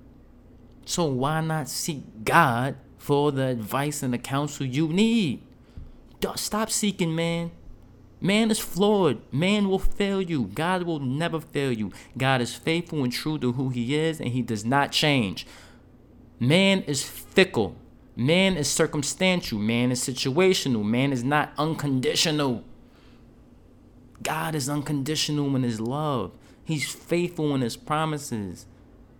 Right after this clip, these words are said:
He has all wisdom, knowledge, and understanding. His ways are higher than our ways. Why not submit to that? Why not seek God,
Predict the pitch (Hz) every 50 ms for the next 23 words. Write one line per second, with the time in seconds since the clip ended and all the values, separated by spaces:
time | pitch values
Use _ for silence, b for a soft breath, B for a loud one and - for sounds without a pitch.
0 | - - - - - 170 170 165 160 156 143 123 - - - 170 185 190 190 196
1 | 180 165 151 160 175 170 160 139 139 151 143 131 127 131 147 160 170 170 170 165
2 | 151 139 143 147 160 160 165 139 143 139 - - 165 175 180 175 170 156 135 123
3 | 123 131 143 131 123 117 113 143 160 165 170 160 131 143 104 92 - - 151 160
4 | 165 160 160 147 147 143 - - 151 160 156 151 143 135 160 175 185 180 160 135
5 | 113 - - - B B B B B B B B - - - - - - - -
6 | - - - - - - - - - - - - - - 120 113 120 160 175 196
7 | 190 165 143 139 170 147 - - - - 170 160 147 120 127 185 208 202 - -
8 | - 170 180 202 214 185 - 117 123 156 185 202 190 175 180 190 - - - -
9 | - - - 196 180 - - 151 147 180 190 185 180 156